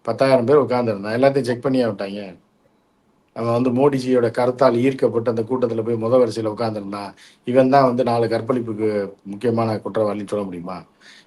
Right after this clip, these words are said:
எந்த கட்சியுமே சொல்ல முடியாது. எல்லா செலிபிரிட்டியும் வந்து கூட போட்டோ எடுப்பாங்க, கூட நிப்பாங்க. புரியுதா? கிரிமினல்ஸ் தான் மேக்சிமம் என்ன பண்ணுவான்னா, போலீஸ் ஸ்டேஷனுக்கு சேர் வாங்கி கொடுப்பான் அந்த காலத்துல. போலீஸ் ஸ்டேஷனுக்கு டேர் இல்ல, டேபிள் இல்லைன்னு சொல்லி, இது ஒரு காலம். எழுபதுகள், எண்பதுகள்ல எல்லாம் என்ன பண்ணுவாங்கன்னா,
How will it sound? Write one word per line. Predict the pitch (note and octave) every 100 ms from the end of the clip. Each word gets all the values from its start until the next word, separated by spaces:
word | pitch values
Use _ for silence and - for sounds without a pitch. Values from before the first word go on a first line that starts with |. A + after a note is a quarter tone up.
| -
எந்த | G2 C#3 E3
கட்சியுமே | F3 E3 E3+ E3+ E3
சொல்ல | D#3+ C3+ B2
முடியாது. | G#2+ G2+ F2+
எல்லா | G2+ C#3
செலிபிரிட்டியும் | B2+ C#3 D#3 D3+ C3+ E3
வந்து | C3+ C3+
கூட | - C3
போட்டோ | B2+ A#2+ B2
எடுப்பாங்க, | A2 A2+ A#2+ B2
கூட | A#2+ A#2
நிப்பாங்க. | A2+ A2+ A2+ G#2+ A#2 - _ _ _ _ _ -
புரியுதா? | A2 A2+ C3+ - - _ _ -
கிரிமினல்ஸ் | F3 G3+ F3+ D3+
தான் | D#3 D3
மேக்சிமம் | C3+ C3+ C#3+ C#3
என்ன | C3 C3
பண்ணுவான்னா, | B2 A#2 A#2 B2+
போலீஸ் | D#3 E3+ -
ஸ்டேஷனுக்கு | C3+ A#2 A2
சேர் | B2 B2
வாங்கி | A#2 G#2+
கொடுப்பான் | G2 F2+ F#2+
அந்த | F#2
காலத்துல. | F2+ F#2+ F2 - _ _ _ _ _ - - - - _ -
போலீஸ் | F3 F3
ஸ்டேஷனுக்கு | D#3+ C#3 C#3 A#2+ C#3
டேர் | C#3+
இல்ல, | C#3 C3+
டேபிள் | C3+ C#3 C3+ B2+ A#2
இல்லைன்னு | B2 B2
சொல்லி, | A#2 G#2+ G2
இது | G#2 B2 C3+ F3
ஒரு | D#3+
காலம். | C#3 C3+ A2
எழுபதுகள், | A2 C3 D3 C#3 C3+ B2
எண்பதுகள்ல | B2 B2 A#2 A2
எல்லாம் | A2 A2+
என்ன | A#2
பண்ணுவாங்கன்னா, | G#2+ G2 F#2+ G#2+ -